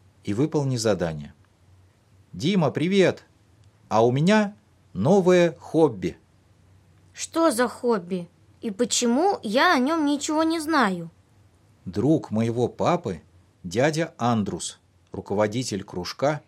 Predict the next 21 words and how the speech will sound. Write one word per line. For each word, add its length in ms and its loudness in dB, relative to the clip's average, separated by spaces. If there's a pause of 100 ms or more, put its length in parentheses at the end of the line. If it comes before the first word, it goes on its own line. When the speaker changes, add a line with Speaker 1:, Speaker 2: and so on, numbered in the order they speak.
(340)
Speaker 1:
«Роботека». 840 0 (880)
Вчера 560 0
он 200 -2
рассказал 580 -2
мне 280 -2 (280)
о 60 -8
своём 500 -4
кружке, 560 -4 (680)
а 100 -6
сегодня 580 0 (440)
я 140 4
уже 220 4
был 200 4
на 160 2
первом 400 2
занятии». 680 -2 (520)
Speaker 2:
«А 140 -6
чем 360 0
вы 100 -2
там 360 0
занимаетесь?» 1040 -2